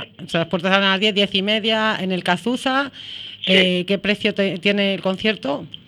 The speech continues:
Speaker 1: Eso, dos euritos.
Speaker 2: Dos euritos, bueno, pues está bien, alguna ayuda para, para estos
Speaker 1: Sí,
Speaker 2: músicos coruñeses.
Speaker 1: el que se esté tomando unas tapas aún puede tomar una cervecilla,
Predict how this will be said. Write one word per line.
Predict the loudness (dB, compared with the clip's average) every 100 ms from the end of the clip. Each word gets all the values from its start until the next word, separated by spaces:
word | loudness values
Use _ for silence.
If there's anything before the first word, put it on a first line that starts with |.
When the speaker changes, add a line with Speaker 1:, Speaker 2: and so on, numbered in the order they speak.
| -8 0
Speaker 1:
Eso, | 2 4 2 0 0 0 -2 -2
dos | 0 0
euritos. | 0 -2 -8 -10 -20 -18 -14 -12 -6
Speaker 2:
Dos | 2 2 4
euritos, | 2 0 -2 -4 -4
bueno, | -2 0 -2
pues | -4 -6
está | 0 2
bien, | 2 0 -2 -8 -6
alguna | -2 -2 0 0
ayuda | 2 0 0
para, | 0 0 0 -2 -4
para | -2 -2
estos | -2 0
Speaker 1:
Sí, | 4
Speaker 2:
músicos | 4 4 4 2
coruñeses. | 2 2 0 -2 -2 -4
Speaker 1:
el |
que | -2 -2
se | -2
esté | -2
tomando | -2 -2 -2
unas | -2 -2
tapas | -2 -2 -2 -4
aún | -4 -6
puede | -4 -2 0 0 0 -2 -10
tomar | -8 -6 -4
una | -6
cervecilla, | -10 -12 -10 -10 -10